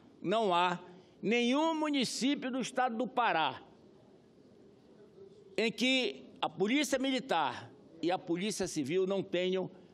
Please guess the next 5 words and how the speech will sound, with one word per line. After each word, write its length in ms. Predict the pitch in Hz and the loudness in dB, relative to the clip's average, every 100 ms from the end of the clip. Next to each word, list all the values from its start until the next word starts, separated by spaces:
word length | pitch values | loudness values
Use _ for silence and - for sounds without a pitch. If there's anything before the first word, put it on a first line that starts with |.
| - | -10
é, 340 | - 175 175 165 - - - - | -2 0 -2 -6 -14 -20 -20 -2
um 640 | 175 185 185 170 156 135 - | 0 2 0 0 0 -2 -4
veículo 680 | 135 202 226 247 247 214 - | 2 4 4 2 2 -2 0
à 100 | 190 | 0
disposição. 960 | 196 147 - 208 180 190 - 143 113 | 0 -4 -2 -2 0 -2 -2 -2 -2